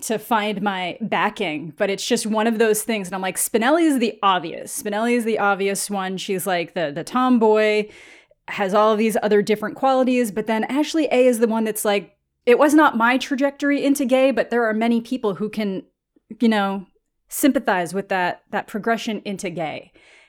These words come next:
And I, I just, I see it. There's just something there. There's maybe some overcompensation that she's now taken over this group of girls to just code herself one way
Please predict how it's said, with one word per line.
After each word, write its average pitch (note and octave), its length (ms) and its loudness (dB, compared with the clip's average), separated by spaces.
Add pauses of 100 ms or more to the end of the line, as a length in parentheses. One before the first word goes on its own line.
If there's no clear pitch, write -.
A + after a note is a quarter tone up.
(160)
And G#3 160 -2
I, F#3 160 -2
I F#3+ 100 0
just, G#3 260 0
I G3+ 120 -4
see - 340 -4
it. - 240 -8
There's F#3+ 220 -6
just - 360 -6
something B3 460 0
there. G#3 340 2 (260)
There's F#3+ 200 -4
maybe A3 220 2
some A3 240 -4
overcompensation A3+ 1300 -2 (300)
that - 100 -6
she's G#3 180 -4
now G3 140 -2
taken A#3 420 0
over G#3 240 0
this G3+ 200 0
group G#3 200 -4
of F#3 140 -4
girls F#3 320 -4
to - 120 -10
just F3+ 260 -6 (260)
code B3+ 280 4
herself G#3+ 540 2
one B3 400 4
way F3 400 0